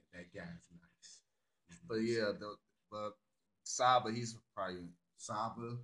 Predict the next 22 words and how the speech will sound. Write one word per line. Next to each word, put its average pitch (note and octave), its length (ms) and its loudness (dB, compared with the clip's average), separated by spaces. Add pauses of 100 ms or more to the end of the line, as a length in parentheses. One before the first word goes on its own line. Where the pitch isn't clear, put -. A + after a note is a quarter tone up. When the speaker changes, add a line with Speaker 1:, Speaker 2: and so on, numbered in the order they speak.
(120)
Speaker 2:
for C#3 120 8
my C#3 140 12
Speaker 1:
Um, - 120 4
Speaker 2:
today, B2 260 6
probably B2 320 6
in F#2+ 60 -6
my F#2+ 200 -4
top G2 200 0
Speaker 1:
I G#2 100 4
Speaker 2:
five - 140 6
in C#3 60 4
Speaker 1:
personally B2 260 0
Speaker 2:
heavy G#2+ 80 0
Speaker 1:
like, G#2+ 180 0
Speaker 2:
rotation F#2 540 -4
Speaker 1:
uh, F2 40 -8
Speaker 2:
right F2 180 -6
now. E2+ 320 -8
Speaker 1:
I B2+ 220 -2
personally B2+ 460 -2
like G2 160 -12 (220)
Chaos. A2+ 560 -10